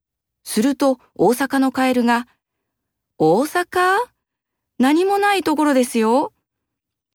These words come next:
ちょっと見てみたらどうですか？」立ち上がると、「ここからよく見えますよ。」と言ったので、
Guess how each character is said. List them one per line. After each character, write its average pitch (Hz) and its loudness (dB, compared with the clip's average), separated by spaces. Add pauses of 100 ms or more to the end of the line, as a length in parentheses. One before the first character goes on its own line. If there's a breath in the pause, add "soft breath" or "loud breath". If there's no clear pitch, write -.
ち - -2
ょ 262 0
っ 269 -2
と - -2
見 202 2
て 381 -2
み 320 2
た 220 -2
ら 180 -2
ど 170 -2
う 170 0
で 151 -2
す - -14
か？」 208 -2 (1160)
立 269 0
ち 349 2
上 349 2
が 339 0
る 320 -2
と、 311 -2 (280 soft breath)
「こ 285 0
こ 349 0
か 339 0
ら 320 2
よ 320 2
く 320 0
見 262 4
え 302 2
ま 330 0
す 285 -4
よ。」 262 2 (760)
と 339 -2
言 302 0
っ - -20
た - -2
の 226 2
で、 160 -2